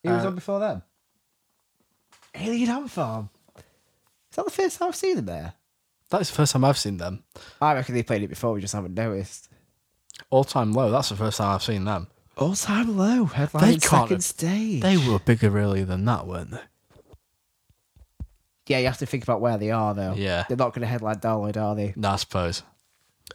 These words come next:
Speaker 1: Um, Twin Atlantic, Scottish band.
Speaker 2: I Miss the
Speaker 1: Quite
Speaker 2: Affliction
Speaker 1: good.
Speaker 2: are there.
Speaker 1: Amity,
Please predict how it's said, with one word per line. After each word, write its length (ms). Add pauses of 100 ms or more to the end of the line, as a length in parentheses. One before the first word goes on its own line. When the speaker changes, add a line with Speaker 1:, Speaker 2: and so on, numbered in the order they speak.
(120)
Speaker 1:
Um, 480 (260)
Twin 200
Atlantic, 720 (720)
Scottish 540
band. 300 (640)
Speaker 2:
I 120
Miss 200
the 60
Speaker 1:
Quite 180
Speaker 2:
Affliction 240
Speaker 1:
good. 80
Speaker 2:
are 40
there. 280 (640)
Speaker 1:
Amity, 420